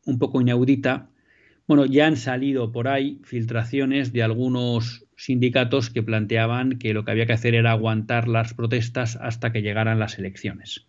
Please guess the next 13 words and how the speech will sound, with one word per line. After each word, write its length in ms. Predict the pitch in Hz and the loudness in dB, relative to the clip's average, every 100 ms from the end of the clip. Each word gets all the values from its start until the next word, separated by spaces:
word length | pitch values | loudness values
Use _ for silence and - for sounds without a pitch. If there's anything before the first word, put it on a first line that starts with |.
| _ - - - - _ | _ -20 -20 -20 -20 _
Entonces, 240 | - 120 113 | 0 4 8
no 120 | 131 | 8
me 140 | 135 | 6
cabe 220 | 135 131 135 | 6 6 6
duda, 140 | 135 | 4
desgraciadamente, 640 | 117 117 117 127 127 127 127 | 2 0 0 0 0 0 0
que 80 | |
aquí 160 | 113 120 | -2 -2
también 280 | 120 117 120 | 2 2 2
se 140 | 120 | 2
mezclan 420 | 123 113 127 127 | 2 0 0 2
intereses 440 | 117 113 107 117 - | 2 0 -2 -4 -4
políticos. 600 | 104 98 98 - - | -6 -8 -10 -16 -18